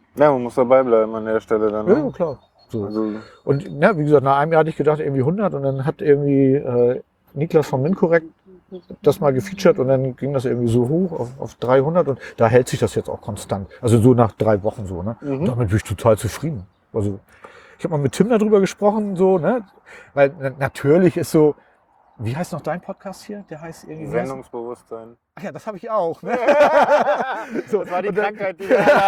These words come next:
Speaker 1: haben.
Speaker 2: <laughs> So, dann hab ich, äh, auch so mit Tim darüber gesprochen, dass ich ja auch,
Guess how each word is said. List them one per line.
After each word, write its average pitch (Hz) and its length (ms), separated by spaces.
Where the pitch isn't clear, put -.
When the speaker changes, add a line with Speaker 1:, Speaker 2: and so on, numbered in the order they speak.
Speaker 1:
haben. 226 100
Speaker 2:
<laughs> 220 280
So, - 60
dann 190 140
hab 202 120
ich, 220 120
äh, 202 220
auch 196 160
so 208 140
mit 180 140
Tim 220 140
darüber 196 300
gesprochen, 202 360
dass 156 80
ich 175 100
ja 196 100
auch, 180 160